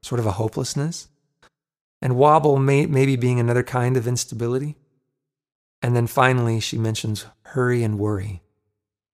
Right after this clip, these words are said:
um, which are big ones. Maybe the biggest ones for me. It's so easy to get in a hurry mode, and it's so easy for that hurry to be motivated by some kind of a worry.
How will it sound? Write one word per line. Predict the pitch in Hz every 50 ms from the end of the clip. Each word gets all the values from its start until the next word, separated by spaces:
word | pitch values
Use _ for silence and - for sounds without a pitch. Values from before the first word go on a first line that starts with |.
| _ _ -
um, | 117 113 110 107 104 101 110 123 156 - _ _ _
which | - 131 - 143
are | 127
big | 123 151 156 123
ones. | 117 113 104 98 101 104 - - - _ -
Maybe | 135 139 139 143
the | 131 123
biggest | 131 131 123 120 - -
ones | 131 117 117 113 -
for | - 120 117
me. | 120 117 104 98 101 98 - _ _ _ _ _ _ _ _ _
It's | 143 - -
so | - - - 135 127 123
easy | 127 120 120 120
to | 110 117
get | 107 113 - -
in | - 123 113
a | 104 98
hurry | 95 95 - - - 139 135 139 147 147
mode, | 139 143 139 139 143 156 156 151 - _ _ _ _ _ _ _ _ _ _ -
and | 147 151
it's | 147 -
so | - 151 139 139
easy | 143 131 131 135 127 - _ _ -
for | - - 127
that | 120 127 117 - -
hurry | - - 139 123 123 117
to | - 135 113
be | 117 113
motivated | 110 117 117 117 113 110 113 117 110 - - 110
by | - 107 107 107
some | 107 - - 120 113 117
kind | - - 117 101 104 110
of | 104
a | 107
worry. | 104 110 120 120 113 95 104 107 104 -